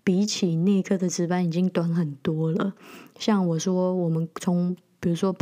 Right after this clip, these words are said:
早上八点开始上班，上班到五点下班，然后五点之后，啊，不能说下班，因为你如果要值班的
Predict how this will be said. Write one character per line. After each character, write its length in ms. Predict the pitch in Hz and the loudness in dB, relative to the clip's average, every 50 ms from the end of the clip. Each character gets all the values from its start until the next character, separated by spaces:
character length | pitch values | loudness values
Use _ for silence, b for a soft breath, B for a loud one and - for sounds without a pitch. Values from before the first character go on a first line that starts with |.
| 185 | -4
早 160 | - - 175 165 | -2 0 0 2
上 180 | 180 180 185 170 | 2 2 2 2
八 180 | 185 175 175 | 2 2 2
点 160 | 170 170 156 | 2 0 0
开 160 | 151 180 180 170 | 2 2 2 2
始 80 | 160 | 2
上 200 | 147 180 175 170 156 | 0 0 0 0 0
班， 200 | 175 165 165 170 | 0 0 0 0
上 180 | - 185 175 | 0 0 2
班 200 | 165 175 175 175 | 2 2 2 2
到 180 | 165 175 170 165 | 2 2 2 2
五 160 | 165 160 160 | 0 0 0
点 220 | 170 175 156 143 | 0 0 0 -2
下 260 | 143 - - 175 170 165 | -4 -2 0 0 0 2
班， 240 | - 170 170 170 165 B B B B B B | 0 0 0 0 -4 B B B B B B
然 140 | - 190 196 | 2 2 4
后 80 | 202 | 4
五 80 | 202 202 | 4 4
点 180 | 214 180 165 | 2 2 0
之 200 | 160 - 185 185 | 0 0 0 0
后， 320 | 185 185 190 185 175 180 202 - _ | 2 2 2 2 0 -2 -4 -10 _
啊， 160 | - 196 185 170 - | -2 -2 -2 0 2
不 80 | 226 | 2
能 120 | 214 190 175 | 2 2 4
说 120 | 175 185 | 2 0
下 180 | 180 - 185 175 | 2 2 2 2
班， 180 | 170 170 175 | 2 2 2
因 100 | 190 202 | 2 4
为 80 | 202 185 | 4 4
你 180 | 175 160 160 | 2 2 2
如 140 | 160 170 185 | 2 2 2
果 100 | 190 180 | 2 2
要 100 | 175 185 | 2 0
值 200 | 185 - - 180 | 0 0 -2 -2
班 160 | 151 175 175 | -2 0 -2
的 100 | 165 160 | -2 -2